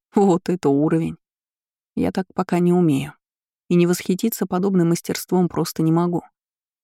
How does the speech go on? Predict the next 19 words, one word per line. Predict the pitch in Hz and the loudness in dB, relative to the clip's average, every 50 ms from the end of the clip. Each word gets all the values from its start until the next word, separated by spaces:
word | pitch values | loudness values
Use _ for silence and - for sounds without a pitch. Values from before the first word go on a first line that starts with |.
| _ _ _ _ - | _ _ _ _ -4
Даже | 170 156 156 147 139 | 0 0 2 2 2
если | 147 147 160 156 151 - - 147 | 0 2 2 0 0 2 2 2
его | 147 143 139 135 | 2 2 2 2
проявляет | - 156 151 156 175 196 196 170 139 - - | 2 2 2 4 4 4 2 2 0 0 0
Рамир | 143 139 147 156 151 151 147 | 0 2 4 4 4 2 2
Дантар. | 147 156 156 175 170 - - - - - - - _ _ _ _ _ _ _ _ _ _ _ _ _ _ _ _ _ _ _ _ _ _ _ _ _ - | 2 2 2 2 0 0 -4 -6 -8 -10 -14 -18 _ _ _ _ _ _ _ _ _ _ _ _ _ _ _ _ _ _ _ _ _ _ _ _ _ 0
Я | 208 214 208 | 0 0 0
покосилась | - 196 - 196 185 - - 208 202 190 - - | 0 -2 -2 -2 -2 0 0 0 0 0 0 0
на | 185 170 | 2 2
взъерошенных | 160 160 165 170 170 - 196 190 - - 175 165 156 - | 2 2 2 2 2 2 0 -2 0 2 2 2 2 0
и | 165 160 | -2 -4
покрытых | - 156 - - - 190 - 185 165 - | -4 -4 -4 -2 -4 -2 -2 -4 -6 -4
копотью | _ - 175 - - 151 - - 170 | _ -4 -2 -2 -2 -4 -2 -2 -4
студентов, | 156 - - - 185 175 175 151 160 160 - - - - _ _ _ _ _ _ _ _ _ | -4 -2 -2 -2 0 0 0 -2 -2 -6 -12 -16 -18 -20 _ _ _ _ _ _ _ _ _
которых | - 220 220 - 220 202 196 - | -2 -2 0 2 2 0 0 2
выпустили | - 180 202 196 - 180 - - - 170 165 | 2 2 2 2 0 -4 -2 0 0 2 4
на | 160 160 160 | 4 4 4
долгожданную | 156 160 156 156 165 165 160 165 160 156 147 147 143 143 | 4 2 2 2 2 0 0 0 0 2 2 2 2 0
свободу. | 143 - - 170 170 175 170 - - - | 0 -2 -2 -2 -2 -2 -4 -6 -8 -8